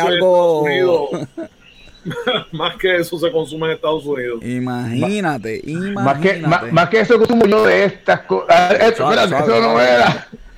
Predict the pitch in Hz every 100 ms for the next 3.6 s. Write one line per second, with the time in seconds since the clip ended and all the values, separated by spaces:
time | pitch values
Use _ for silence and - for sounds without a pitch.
0 | - - - 127 156 135 131 - 131 151
1 | 151 139 135 127 135 - 160 - 131 127
2 | 127 127 156 160 151 139 135 131 - 165
3 | 131 - 127 127 147